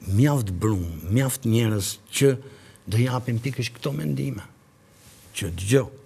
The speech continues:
kemi probleme të rinjt sot, kemi problem që të rinjt po na dalin ignorant, atëherë duhet luftu ka shkollat. Nuk duhet kopjojmë shkollat si ka Anglia,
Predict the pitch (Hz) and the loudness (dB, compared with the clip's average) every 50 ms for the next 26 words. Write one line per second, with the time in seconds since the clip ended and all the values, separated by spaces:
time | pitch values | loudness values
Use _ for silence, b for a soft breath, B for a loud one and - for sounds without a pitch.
0 | b b b b b b b b b - 170 190 180 160 - - 143 135 127 101 | b b b b b b b b b 4 4 6 6 4 2 2 0 0 2 4
1 | 107 151 156 139 127 110 - 123 123 127 117 - - 127 - - 180 185 170 147 | 2 2 2 2 0 0 0 2 2 2 2 2 0 2 4 4 6 6 6 4
2 | - - 143 139 117 107 156 165 147 - 131 110 131 131 151 165 143 - 131 131 | 4 2 0 2 2 2 2 2 2 0 -2 0 2 4 4 2 2 2 0 2
3 | 120 113 131 143 143 131 127 123 127 131 143 143 123 - - 131 131 - - 104 | 2 4 4 4 4 2 2 2 2 2 2 0 0 0 0 0 0 0 2 4
4 | 156 170 185 180 165 143 139 147 135 120 127 110 - 185 175 143 143 131 - - | 4 6 8 6 6 6 6 4 4 2 0 2 4 4 4 4 4 0 0 2
5 | - 175 185 170 151 131 - B B B B B B 139 143 175 202 185 190 254 | 6 8 8 8 6 2 -2 B B B B B B 6 8 8 8 8 8 6
6 | 247 - - - 190 - - 226 208 175 156 - - 196 196 180 165 151 - - | 6 6 4 2 2 4 6 6 6 6 4 4 6 6 6 6 6 2 2 2
7 | 170 165 143 160 156 160 151 143 143 156 185 185 160 139 127 | 2 2 4 4 4 4 4 4 4 6 6 6 6 6 4